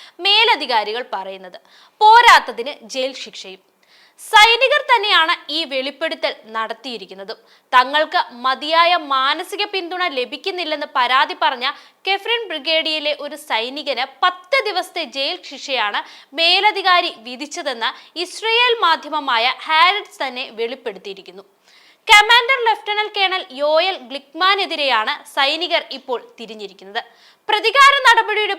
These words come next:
ഭാഗമായാണ് ശിക്ഷ വിധിച്ചതെന്നാണ് ബറ്റാലിയനിലെ ഒരു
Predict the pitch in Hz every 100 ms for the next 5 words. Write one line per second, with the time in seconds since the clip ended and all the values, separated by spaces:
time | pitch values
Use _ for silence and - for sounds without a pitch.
0 | 285 262 269 320 311 277 247 226 285 -
1 | 311 - 403 - 254 269 302 403 320 254
2 | 202 185 - - - - 349 349 427 415
3 | 392 311 311 320 311 349